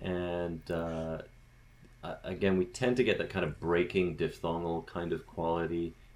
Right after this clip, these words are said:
of air, uh, for the, the trap sound. Um, and the dress tends to be a little bit more closed. Uh, but dress tends to bump into kit, and so goes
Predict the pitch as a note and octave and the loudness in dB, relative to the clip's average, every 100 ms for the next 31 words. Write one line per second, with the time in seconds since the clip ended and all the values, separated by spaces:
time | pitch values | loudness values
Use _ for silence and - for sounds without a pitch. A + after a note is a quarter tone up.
0 | - E2+ D2+ - - - - E2+ E2 E2 | -10 -6 -6 -8 -20 -14 -6 0 0 0
1 | E2 - - - - - - E2 D2+ D2 | -6 -14 -20 -20 -20 -14 -8 -4 -2 -2
2 | - - - - D#2+ D2+ D2+ - - - | -6 -16 -12 -4 -4 -2 -2 -4 -12 -20
3 | - - D2 - C3+ C#3+ - - C#2+ C2 | -12 -8 -6 0 2 2 -2 -4 -4 -4
4 | C#2 - - - - - - E2+ D#2+ D#2+ | -8 -10 -16 -20 -20 -14 -6 -2 0 0
5 | D2+ D2 - - E2+ E2 D#2 D#2 - - | 0 -4 -10 -12 -4 -2 0 -2 -4 -2
6 | - F#2 F2+ - - - - F2+ E2 - | 4 6 6 0 -8 -14 -6 -4 -4 -6
7 | - D#2+ D2+ - D2 D2+ D2 - - D2 | -8 -4 -4 -4 -4 -4 -4 -4 -6 -6
8 | C#2 C#2 - - - - - C#2 - - | -6 -8 -12 -20 -20 -12 -4 -4 -6 -14
9 | - - - - - - F2+ F2 D#2 G#2 | -20 -20 -20 -20 -14 -2 2 4 4 6
10 | F#2 - - - - E3 A#2+ - - A#2+ | 6 4 -12 2 10 12 12 8 4 2
11 | - - - G2 G2 - F#2+ F#2+ - - | 4 0 6 6 6 4 0 0 0 -2
12 | D2+ - - F2 - - E2 D#2+ - F#2 | -2 0 2 2 0 -10 -6 -6 0 2
13 | F2 - F2+ F2 F2 - | 2 2 4 6 4 0